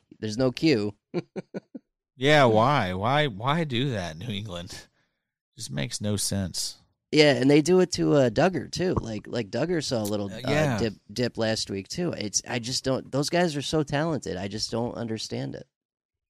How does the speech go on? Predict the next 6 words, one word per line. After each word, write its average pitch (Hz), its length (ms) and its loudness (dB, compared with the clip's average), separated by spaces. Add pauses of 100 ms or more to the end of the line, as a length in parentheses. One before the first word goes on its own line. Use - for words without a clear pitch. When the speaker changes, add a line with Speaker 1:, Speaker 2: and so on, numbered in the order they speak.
(220)
Speaker 2:
Yeah, 101 260 -4
it 117 160 -2
is 131 160 0
really 113 220 0
annoying. 98 440 -6 (160)
Um, 92 520 -4